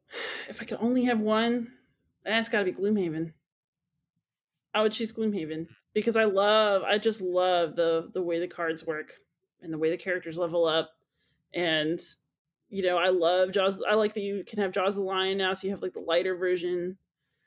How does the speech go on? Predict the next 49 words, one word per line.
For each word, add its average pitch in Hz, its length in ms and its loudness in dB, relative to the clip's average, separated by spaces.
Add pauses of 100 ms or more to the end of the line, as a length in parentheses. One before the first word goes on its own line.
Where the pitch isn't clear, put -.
(240)
Um, 151 500 -2 (420)
Gloomhaven 311 400 2
is 208 120 0
just 175 160 -6
really 170 1040 -2 (540)
enjoyable 196 760 2
for 269 160 -4
me. 277 220 0
And, 233 120 0
like, 214 200 -2 (320)
okay, 233 240 2
so 220 160 0
this 285 240 -4
Gloomhaven 349 420 2
can 277 80 2
do 247 80 0
something 226 240 -2
that 202 80 -2
Spirit 202 340 0
Island 190 180 -4
cannot 170 280 -4
do, 180 320 -2 (380)
which 208 180 0
is 202 100 -2
feel 202 180 0
snappy. 110 520 -6 (400)
Nothing 254 300 2
about 233 180 2
Spirit 208 260 0
Island 185 200 -2
ever 180 140 0
feels 180 220 -4
snappy 147 320 -4
'cause 165 140 -8
I 165 60 -2
feel 175 160 -2
like - 80 -4
I - 20 -6
have 170 80 -8
to 165 80 -16
think 175 220 -6
so 156 160 0
hard 160 340 -10 (480)
about 185 220 2
everything 175 260 0
that 170 100 -4
I'm 165 80 -4
gonna 160 200 -4
do. 147 380 -6